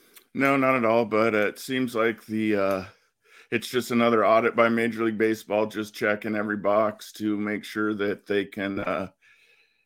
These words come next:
you know, speed up the game. Uh, it's quite ridiculous. Uh,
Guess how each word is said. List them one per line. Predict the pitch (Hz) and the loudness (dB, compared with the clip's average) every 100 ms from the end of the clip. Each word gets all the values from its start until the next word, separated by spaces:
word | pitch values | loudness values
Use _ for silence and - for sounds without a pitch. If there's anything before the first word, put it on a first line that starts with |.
| _ _ _ | _ _ _
you | 104 | -4
know, | 107 | -4
speed | - 113 117 | -4 2 4
up | 110 107 | 4 2
the | 104 | -2
game. | 101 107 104 98 78 | 0 0 0 -2 -4
Uh, | 71 69 67 | -4 -6 -8
it's | - - - | -12 -16 -16
quite | - 101 - | 0 0 2
ridiculous. | 113 107 104 110 110 110 110 - - | 2 0 0 0 2 4 2 -2 -6
Uh, | 82 85 | -4 -4